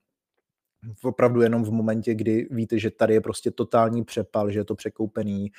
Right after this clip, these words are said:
tady je to překoupený taky hodně, tak, eh, si můžete tady tohleto dovolit, možná klidně i s menším objemem, jo? Opravdu na tady to, to obchodování proti trendu opatrně. Jo, takže tady, tady už, tady už mi to maličko, jak povídám, uniká, tady když už bych to jako prodával, tak bych to prodal tady nahoře.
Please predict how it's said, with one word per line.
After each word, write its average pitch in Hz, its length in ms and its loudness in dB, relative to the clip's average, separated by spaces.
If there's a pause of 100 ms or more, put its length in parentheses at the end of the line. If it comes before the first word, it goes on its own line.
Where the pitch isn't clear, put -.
(320)
tady 113 200 4
je 110 100 6
to 104 120 0
překoupený 101 720 -4
taky 104 240 -4
hodně, 98 480 -4 (460)
tak, - 240 -2
eh, 107 40 2 (280)
si - 180 -6
můžete 101 360 -6
tady 104 140 0
tohleto 104 300 -2 (160)
dovolit, 110 880 2
možná 110 520 0
klidně 110 260 -2
i 107 60 -2
s 104 40 -4
menším 107 380 -4
objemem, 92 500 -6
jo? 95 140 -8
Opravdu 110 440 -4
na 104 120 -2
tady 104 200 -2
to, 107 180 -4
to - 120 -6
obchodování 107 480 -2
proti 104 300 -8
trendu 104 360 -4
opatrně. 87 480 -10 (920)
Jo, 98 160 -2
takže 117 200 2
tady, 160 260 8 (100)
tady 156 240 6
už, - 220 0
tady 127 160 4
už 127 120 -2
mi 147 80 2
to 147 100 0
maličko, 139 360 2
jak 147 140 2
povídám, 147 400 2
uniká, 151 500 6
tady 127 220 2
když 123 360 -2
už 123 120 2
bych 120 200 -2
to 127 160 0
jako 120 220 0
prodával, 113 600 0
tak 110 120 -6
bych 107 180 -10
to 113 120 -4
prodal 110 360 -2
tady 113 240 -2
nahoře. 117 600 0